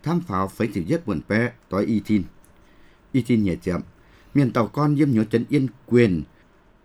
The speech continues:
chuồng cứu chân, mông ói, anh bé.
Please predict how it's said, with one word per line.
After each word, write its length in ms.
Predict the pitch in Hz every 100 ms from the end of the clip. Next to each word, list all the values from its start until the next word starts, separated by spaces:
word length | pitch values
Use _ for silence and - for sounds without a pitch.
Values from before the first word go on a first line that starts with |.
| _ -
chuồng 240 | 135 95
cứu 180 | 107 110
chân, 360 | 113 165 180 165 -
mông 160 | 107 107
ói, 320 | 104 104 113 147 _ - -
anh 180 | 139 139
bé. 240 | 143 165